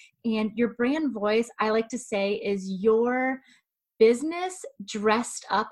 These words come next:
as you. So really, it is your personality infused into your brand. And I,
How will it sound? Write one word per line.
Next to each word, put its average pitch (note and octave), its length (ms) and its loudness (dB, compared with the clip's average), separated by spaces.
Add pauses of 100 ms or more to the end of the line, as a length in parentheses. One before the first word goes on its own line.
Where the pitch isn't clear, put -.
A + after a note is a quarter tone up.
as F#3 240 -4
you. D#3+ 300 -10 (300)
So C#4 180 -2
really, D4 420 0
it B3+ 80 2
is A3+ 180 2
your B3 440 4
personality A#3+ 840 0
infused A#3+ 720 0
into A3 320 -4
your G3 380 -2 (120)
brand. F#3+ 560 -6 (640)
And C4 80 6
I, C4+ 180 6